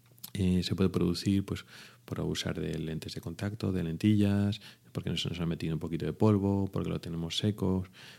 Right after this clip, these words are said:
porque nos ha dado mucho el sol o alguna otra radia-, radiación, como por ejemplo la de los soldadores. Tiene muchas causas esta queratopatía punteada superficial y normalmente se cura en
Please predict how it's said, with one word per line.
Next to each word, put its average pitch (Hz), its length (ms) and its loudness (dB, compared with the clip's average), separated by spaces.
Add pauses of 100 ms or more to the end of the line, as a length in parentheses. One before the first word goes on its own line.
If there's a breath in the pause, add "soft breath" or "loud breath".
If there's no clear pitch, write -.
(120 loud breath)
porque - 280 -4
nos 85 240 0
ha 90 60 -2
dado 82 400 0
mucho 80 720 -2
el 80 480 -6
sol 107 440 2
o 104 220 4
alguna 87 280 2
otra 80 180 -4
radia-, 80 380 -4 (100)
radiación, 90 560 0
como 82 200 0
por - 120 -10
ejemplo - 340 -6 (180)
la 85 120 -6
de 82 80 -8
los - 140 -8
soldadores. 98 600 0 (300 loud breath)
Tiene 85 180 -2
muchas 85 400 -2
causas - 540 -6
esta - 300 -8
queratopatía - 500 -4
punteada 85 260 -4
superficial - 600 -6 (520 loud breath)
y 123 160 6
normalmente 104 460 6
se - 80 -4
cura 78 640 -2 (260)
en 95 140 -6